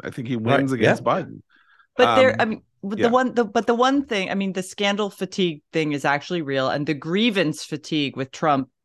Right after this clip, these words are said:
Speaker 3: which we had up until recently, was real, even among some, e-, except for the true diehards. I mean, I, I, the governance arguments, DeSantis wins hands down, but the, "I'm not gonna bring a lot of legal trouble and hassle and, you know, uh, conspiracy theorizing to this,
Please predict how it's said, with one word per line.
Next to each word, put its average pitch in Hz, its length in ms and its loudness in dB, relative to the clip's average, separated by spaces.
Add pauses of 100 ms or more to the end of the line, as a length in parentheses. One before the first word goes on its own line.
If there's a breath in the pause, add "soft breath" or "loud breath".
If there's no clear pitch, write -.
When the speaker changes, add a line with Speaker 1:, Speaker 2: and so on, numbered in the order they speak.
(120)
Speaker 3:
which 165 280 -6
we 170 160 -4
had 170 300 2
up 151 140 -4
until 147 300 -8
recently, 135 500 -6
was 123 300 -6
real, 135 420 -2
even 170 200 -6
among 214 320 -4
some, 202 560 -4
e-, 165 140 -6
except 165 240 -6
for - 60 -14
the 165 100 -6
true 190 220 -6
diehards. 160 680 0 (260 loud breath)
I 175 40 -8
mean, 185 240 -6 (100)
I, - 220 2
I, - 140 -2 (420 soft breath)
the 190 60 -2
governance 220 540 2
arguments, 160 720 -4
DeSantis 156 480 -6
wins 147 200 -8
hands 147 260 -6
down, 165 260 0
but 165 180 -4
the, 170 220 -2 (180 loud breath)
"I'm 185 180 2
not 226 240 4
gonna 220 180 -2
bring 185 260 -2
a 165 40 -2
lot 165 240 0
of 160 80 -4
legal 160 340 -2
trouble 160 400 -2
and 151 160 -2
hassle 156 480 -2
and, 143 340 -4
you 151 80 -4
know, 135 260 -4
uh, 131 340 -4
conspiracy 165 560 -4
theorizing 147 580 0
to 156 100 -6
this, 139 380 -8